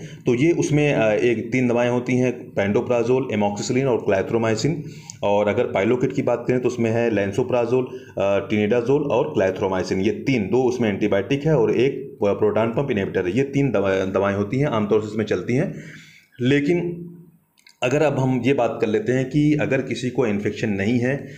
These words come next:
या है, तब भी उसके लिए कुछ घरेलू चीज़ें हैं जो आपको करना है, जो आपको, को रेगुलर करना पड़ेगा। एक चीज़ मैं और आपको बता दूं कि देखिए, अल्सर होने में जो पेट में अल्सर होता है, इसके होने में बहुत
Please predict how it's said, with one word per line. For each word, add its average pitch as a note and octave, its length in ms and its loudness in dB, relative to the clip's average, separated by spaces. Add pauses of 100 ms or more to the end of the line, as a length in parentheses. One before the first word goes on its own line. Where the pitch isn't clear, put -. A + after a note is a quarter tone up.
(120)
या C3+ 180 0
है, C3 420 -2
तब A#2+ 80 0
भी D3 600 -2
उसके B2 340 -2
लिए B2+ 140 2
कुछ B2+ 320 -2
घरेलू G2 300 0
चीज़ें G#2 300 0
हैं C3+ 120 0
जो A2 100 2
आपको F#2+ 260 0
करना F#2 360 -4
है, F2 220 -6 (340)
जो A#2 140 2
आपको, A2 440 0
को C3+ 220 2
रेगुलर G#2 320 2
करना G2 220 0
पड़ेगा। G2 320 2
एक B2 160 2
चीज़ C3+ 160 2
मैं A2 120 2
और A#2+ 160 2
आपको A2 220 0
बता F#2+ 240 2
दूं A#2+ 180 0
कि C3 140 -4
देखिए, A2 240 0
अल्सर G2+ 360 0
होने G#2 260 0
में F#2+ 220 -2 (440)
जो A2 100 0
पेट B2+ 300 0
में A#2+ 100 2
अल्सर G#2+ 240 0
होता G#2+ 180 2
है, B2+ 80 4
इसके B2 220 -4
होने G#2+ 260 0
में A#2+ 120 0
बहुत B2 260 -2